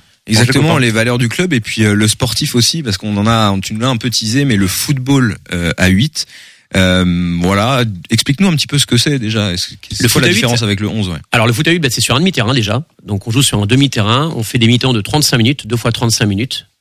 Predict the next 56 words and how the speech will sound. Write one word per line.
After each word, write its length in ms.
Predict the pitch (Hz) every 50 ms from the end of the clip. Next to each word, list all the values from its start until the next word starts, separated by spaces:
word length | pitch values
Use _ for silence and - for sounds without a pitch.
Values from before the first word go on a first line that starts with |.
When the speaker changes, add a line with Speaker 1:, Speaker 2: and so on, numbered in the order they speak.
| _ - -
Speaker 3:
Euh, 540 | 92 90 90 87 87 87 87 87 87 87 -
après, 320 | 104 107 - - 131 147
on 120 | 147 127 98
reprend 240 | 110 101 - 123
les 100 | 120 117
bases 220 | 110 123 131 127 110
de 80 | 107
quand, 240 | 92 - 113 107 104
quand 180 | - - 107 -
on 60 | 113
était 180 | 110 104 117 117
gamin, 240 | 110 107 110 120
je 60 | 120 98
dirais, 320 | 98 87 98 98 92 87
on 100 | 90 92
s'est 120 | - -
retrouvés 180 | 101 - 110 101
comme 160 | - 117 113
des 60 | 117
mômes 180 | 120 131 135 123
hier, 220 | 110 110 117 113
nous, 160 | 110 107 104 101
euh, 340 | 95 92 90 113 117 110
enfin 240 | 110 101 104 92 90
dimanche, 280 | 87 98 101 107 120 -
pardon. 280 | - 90 90 110 131 - - - - - - - _ -
Les, 220 | 110 113 113 107 104 101
<laughs> 80 | - -
les 160 | - - 123
plus 160 | - 135 117
anciens, 260 | 131 135 131 - 175
on 60 | 170 139
a 80 | 110
tous 140 | - - 117
commencé 280 | - 135 127 120 - 127
le 60 | 113
foot 160 | - 143 123
étant 220 | 123 110 113 117
gamin 260 | 107 113 110 120 147 147
sur 140 | - 113
des 100 | 98 104
demi-terrains 540 | 104 117 120 123 120 - 127 113 107 123 139
avec 180 | 135 107 87 -
le 80 | 98
hors-jeu 380 | 107 107 98 95 95 117 120 120
qui 80 | - 107
était 180 | 95 - 98
bien, 240 | 98 98 101 95 95
bien 160 | 98 104 101
défini 300 | 104 104 104 98 - 117
par 100 | 101 95
les, 180 | 92 92 92 90
les 140 | 90 104 101
cônes 220 | - 117 113 107
et 80 | 107 101
tout. 180 | - 156 170